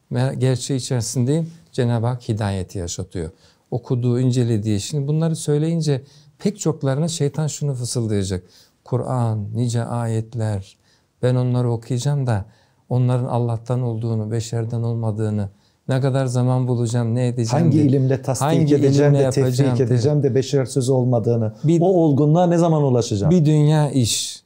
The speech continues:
Speaker 1: Hem başarabilecek miyim? Hayır, olay
Speaker 2: Hı.
Speaker 1: öyle değil.
Speaker 2: Nasıl?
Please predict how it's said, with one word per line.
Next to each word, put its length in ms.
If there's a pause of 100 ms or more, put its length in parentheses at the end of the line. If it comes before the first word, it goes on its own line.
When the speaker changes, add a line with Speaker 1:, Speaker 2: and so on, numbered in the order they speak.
(200)
Speaker 1:
Hem 220
başarabilecek 920
miyim? 120
Hayır, 320
olay 320
Speaker 2:
Hı. 40
Speaker 1:
öyle 320
değil. 260
Speaker 2:
Nasıl? 380